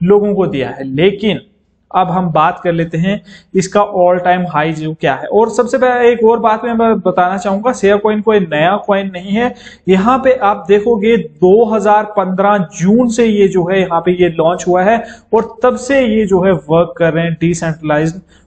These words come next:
वे के अंदर, decentralized जो है storage के ऊपर तब से work कर रहे हैं, और इनकी team जो है अच्छी तरह से इसको back कर रही है। अब यहाँ पे बात कर लेते हैं इसका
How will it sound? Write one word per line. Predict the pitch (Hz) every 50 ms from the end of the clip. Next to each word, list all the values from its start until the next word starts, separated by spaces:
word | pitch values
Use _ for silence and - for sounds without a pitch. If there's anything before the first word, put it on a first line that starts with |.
| _ -
वे | 151 147 185 190 185
के | 190 - 180
अंदर, | 175 170 165 190 185
decentralized | 160 165 170 180 170 - 175 170 165 170 160 156 156 151 160 165 156
जो | 160 156 151 143 160
है | 170 170 175 170 170 175 165 - - _
storage | - - - - 185 180 175 170 170 165 -
के | 170 175
ऊपर | 165 160 160 - 170
तब | 170 - 175 170 170
से | - - 175
work | 165 151 - 147 147 147 - -
कर | 170 156 147
रहे | 160 180
हैं, | 202 208
और | 190 175 185 - - -
इनकी | 190 180 180 - 190
team | 180 190 208 226 240 233 208
जो | 196 185
है | 196 214 214
अच्छी | 190 - - - 180
तरह | 165 165 160 160
से | 156 - 170
इसको | 160 - - - 196 202 202 - - - - _ _ -
back | 170 156 147 - 190 196 208 226 226 - -
कर | 190 185 165
रही | 156 156 156 147 139
है। | 131 - _ _ _ _ _ -
अब | 208 214
यहाँ | 247 220 208 240 240
पे | 247 254
बात | 214 165 - 165 190 208 214
कर | - 208 202 196
लेते | 190 190 190 - 196
हैं | 180 214 214 208
इसका | 202 185 - - - 190 208 208 - - - _